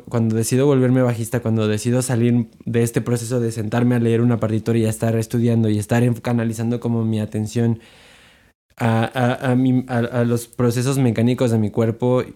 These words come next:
y también ya sonoros, ¿no? Porque, pues, es fijarte en dónde estás tocando, en qué región de la guitarra. Todas esas cosas que implican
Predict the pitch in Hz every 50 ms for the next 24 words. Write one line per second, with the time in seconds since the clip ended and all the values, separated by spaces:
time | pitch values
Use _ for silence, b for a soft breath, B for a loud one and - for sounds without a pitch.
0 | - - 123 110 110 113 117 117 120 123 117 123 123 123 123 123 98 117 - 120
1 | 113 113 113 117 123 127 127 131 131 120 120 113 117 127 127 127 107 - - 95
2 | - 98 101 104 - - - 113 101 117 107 98 - - 104 104 101 101 101 101
3 | - - 95 - - 98 - 110 110 110 107 107 107 107 104 104 104 - 110 101
4 | 104 98 92 98 95 95 - - 113 110 113 117 107 B B B B B B B
5 | B B B B B _ _ _ - _ _ - 156 170 185 190 185 196 202 214
6 | 196 202 - 170 165 175 170 175 - 139 131 120 123 127 131 127 135 131 131 131
7 | - -